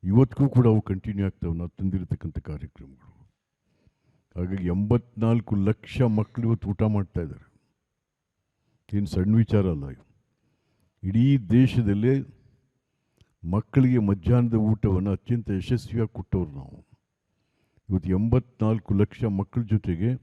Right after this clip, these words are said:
ಸುಮಾರು ನಲವತ್ತೆರಡು ಸಾವಿರ ಸರ್ಕಾರಿ ಶಾಲೆಗಳಿಗೆ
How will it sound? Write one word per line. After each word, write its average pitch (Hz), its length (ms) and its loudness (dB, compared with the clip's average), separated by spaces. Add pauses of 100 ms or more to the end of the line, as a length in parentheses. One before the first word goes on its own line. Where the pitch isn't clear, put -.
(1160)
ಸುಮಾರು 110 300 0
ನಲವತ್ತೆರಡು 120 840 2
ಸಾವಿರ 117 540 0
ಸರ್ಕಾರಿ 117 540 0
ಶಾಲೆಗಳಿಗೆ 101 760 -4